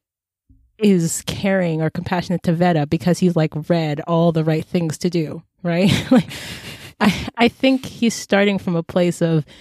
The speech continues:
this is where my love and conviction and my feelings lie. And regardless, not even romantic, just as a concept <laughs> and as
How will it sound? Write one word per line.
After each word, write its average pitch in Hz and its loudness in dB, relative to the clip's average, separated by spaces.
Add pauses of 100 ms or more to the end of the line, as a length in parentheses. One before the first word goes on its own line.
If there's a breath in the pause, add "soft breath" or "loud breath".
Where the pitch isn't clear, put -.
(260 loud breath)
this 220 2
is 190 2
where 170 2 (240)
my 165 -2
love 165 -4 (160)
and 175 -2
conviction 170 -4
and 175 -6
my 156 -4
feelings 160 -6
lie. 165 -4 (580 loud breath)
And 262 2 (180)
regardless, 233 0
not 220 0
even 285 0
romantic, 214 -4
just 190 -4 (800)
as 220 2
a 208 -2
concept 185 -2
<laughs> - -2
and 226 4
as 208 0